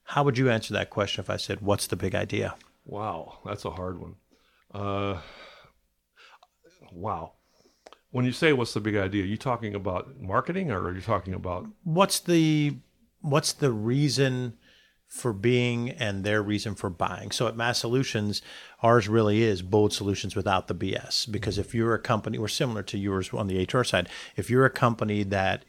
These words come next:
Speaker 1: is structured and formal and is worried about all those policies and so forth, we're not for you. We're gonna come in and we're gonna challenge you.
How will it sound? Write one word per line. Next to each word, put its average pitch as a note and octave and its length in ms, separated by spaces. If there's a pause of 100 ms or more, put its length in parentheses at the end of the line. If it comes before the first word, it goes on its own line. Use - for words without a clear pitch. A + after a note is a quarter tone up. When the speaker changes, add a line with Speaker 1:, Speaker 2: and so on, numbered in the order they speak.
Speaker 1:
is F#2 540
structured G#2+ 880
and F2+ 180
formal G#2+ 800 (360)
and F#2+ 520
is F#2 140
worried G#2+ 380
about G2+ 640 (340)
all G#2+ 280
those G#2 360
policies G#2+ 560
and G2 120
so G#2 140
forth, G2 300
we're A2 160
not G#2 220
for - 100
you. F2+ 200
We're G2+ 180
gonna G#2+ 160
come G#2+ 160
in G#2 80
and G2 100
we're G2 60
gonna F#2 180
challenge A2 480
you. G2+ 280